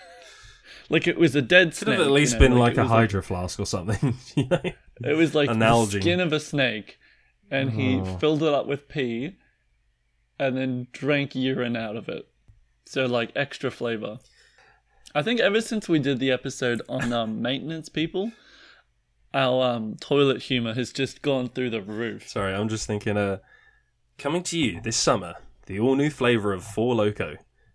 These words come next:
Speaker 2: snake piss. <laughs>
Speaker 1: I wouldn't be surprised. Right there after watermelon.
Speaker 2: Get slithery slaughtered.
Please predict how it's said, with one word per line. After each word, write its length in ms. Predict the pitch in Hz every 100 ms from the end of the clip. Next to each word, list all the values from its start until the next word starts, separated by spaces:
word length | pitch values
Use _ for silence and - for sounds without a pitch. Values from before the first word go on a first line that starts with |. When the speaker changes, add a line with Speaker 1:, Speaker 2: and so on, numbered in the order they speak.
| _
Speaker 2:
snake 480 | - - 104 95 -
piss. 420 | - - - - 117
<laughs> 40 | - - - - _ _ _ _ _ _ - - - - - _ - - - - - - - _ - - _ _ _ _ _ _ _ _ _ _ - _ _ _ - _ - - -
Speaker 1:
I 100 | 233
wouldn't 260 | 226 160
be 120 | 131
surprised. 760 | 117 117 - 123 117 113 - - _ _ _ _ - - -
Right 220 | 143 147
there 200 | 143 131
after 280 | 127 123 127
watermelon. 720 | 117 120 117 117 110 107 107 _ _ _ _ _ _ _ _ _ _ _ _
Speaker 2:
Get 260 | 113 101 _ _ 90 90
slithery 1160 | 95 - - - - - 113 113 120 123 123 120 _
slaughtered. 560 | - - 110 73 95